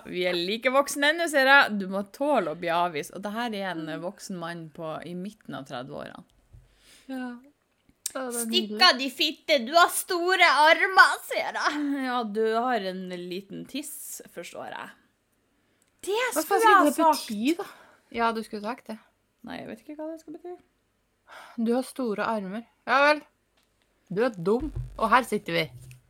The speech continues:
Speaker 1: Ja.
Speaker 2: <laughs> Hva mer? <laughs>
Speaker 1: Jeg har en annen enn jeg har opplevd nå i det siste, så jeg synes det er litt fascinerende.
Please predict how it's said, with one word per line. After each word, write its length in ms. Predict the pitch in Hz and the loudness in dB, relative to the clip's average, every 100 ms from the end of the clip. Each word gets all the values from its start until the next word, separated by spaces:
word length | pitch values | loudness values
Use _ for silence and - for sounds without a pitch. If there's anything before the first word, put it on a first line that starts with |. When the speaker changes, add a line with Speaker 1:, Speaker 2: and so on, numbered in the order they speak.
| _ - | _ -14
Speaker 1:
Ja. 120 | 208 - | -14 -12
Speaker 2:
<laughs> 40 | 784 762 - 679 - 679 262 269 - - - _ _ - - - _ _ | -12 -8 -8 -8 -10 -8 -8 -4 -4 -4 -10 _ _ -20 -20 -20 _ _
Hva 120 | 277 302 | 8 10
mer? 280 | 277 220 - 698 | 12 10 8 4
<laughs> 500 | 294 - 262 - - - _ _ _ _ _ - - _ | 2 4 0 0 -10 -14 _ _ _ _ _ -20 -20 _
Speaker 1:
Jeg 100 | - | -4
har 220 | 277 294 285 | -2 0 -2
en 100 | 247 | -2
annen 300 | 233 247 269 | -4 -2 -2
enn 380 | 269 226 214 214 | 0 0 -2 -2
jeg 160 | 190 | -2
har 180 | 226 208 208 | -2 -2 -4
opplevd 480 | 220 233 208 190 | -10 -6 -6 -6
nå 80 | 190 | -12
i 60 | 196 | -12
det 140 | 190 202 | -12 -12
siste, 380 | 226 226 - 208 | -10 -10 -10 -10
så 140 | 226 | -6
jeg 80 | 226 | -8
synes 200 | 233 226 | -8 -10
det 60 | 202 | -8
er 40 | 175 | -10
litt 80 | 190 | -10
fascinerende. 560 | 208 202 190 180 185 | -12 -12 -12 -10 -10